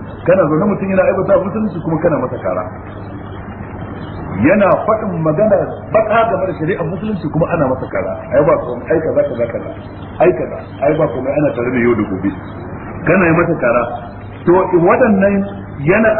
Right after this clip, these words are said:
shi wannan shine laifinsa, kawai kara yana dariya daga gefe. "Wa kana yunkiru ba'da ma sami'a", amma idan an faɗa abin da ya muna sai ta, "A, wannan dai kan kun faro da yawa, a dakata haka." Ya an faɗa nan kaɗan da dariya kuma sai fice da dariya.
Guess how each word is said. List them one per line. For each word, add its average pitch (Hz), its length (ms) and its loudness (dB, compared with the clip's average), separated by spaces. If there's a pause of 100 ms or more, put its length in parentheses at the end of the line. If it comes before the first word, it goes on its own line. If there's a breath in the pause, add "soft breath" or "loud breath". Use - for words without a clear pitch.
(160)
shi 202 220 4
wannan 240 320 6
shine 208 240 2
laifinsa, 170 400 2
kawai 190 260 4
kara 170 280 4
yana 208 240 4
dariya 156 260 4
daga 135 180 0
gefe. 120 300 0 (260)
"Wa 156 160 4
kana 233 260 2
yunkiru 214 360 2
ba'da 196 240 4
ma 151 160 4
sami'a", 147 360 0
amma 160 260 2
idan 190 260 4
an 202 100 2
faɗa 175 200 2
abin 175 240 2
da 156 60 4
ya 160 80 4
muna 175 260 2
sai 151 240 2
ta, 147 100 2
"A, 139 220 2
wannan 135 260 -2
dai 120 120 -2
kan 120 120 -8
kun 117 180 -10
faro 127 300 2
da 110 80 -4
yawa, 101 180 -4 (320)
a 101 140 -4
dakata 101 320 -4
haka." 101 240 -8 (300)
Ya 180 160 2
an 208 120 4
faɗa 196 180 -4
nan 202 120 -2
kaɗan 190 240 -4
da 196 80 -4
dariya 175 280 2
kuma 180 200 -4
sai 170 120 2
fice 139 200 -2
da 113 120 -4
dariya. 90 300 -8